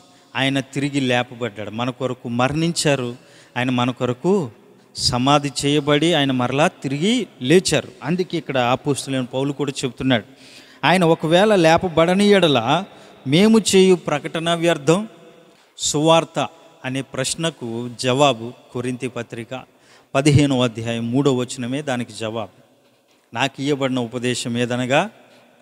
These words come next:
క్రీస్తు మన పాపల నిమిత్తం ఏమయ్యాడు? ఆయన మరణించి సమాధి చేయబడి ఆయన తిరిగి సజీవుడిగా లేచాడు." దేవుని స్తోత్రం, హల్లెలూయా. పునరుత్థాన సంతోషం.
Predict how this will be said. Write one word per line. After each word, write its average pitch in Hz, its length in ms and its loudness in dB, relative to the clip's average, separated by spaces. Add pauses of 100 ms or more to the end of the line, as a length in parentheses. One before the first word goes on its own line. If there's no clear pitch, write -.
క్రీస్తు 135 320 -6
మన 127 160 -4
పాపల 123 380 -6
నిమిత్తం 131 420 -6
ఏమయ్యాడు? 127 480 -2 (540)
ఆయన 117 200 -4
మరణించి 127 760 -4 (1120)
సమాధి 151 580 2 (160)
చేయబడి 151 440 -2 (360)
ఆయన 123 200 -4
తిరిగి 151 580 -2 (360)
సజీవుడిగా 127 960 0 (340)
లేచాడు." 110 500 -6 (100)
దేవుని 139 300 0
స్తోత్రం, 139 640 0 (500)
హల్లెలూయా. 156 600 4 (720)
పునరుత్థాన 185 600 2
సంతోషం. 147 800 0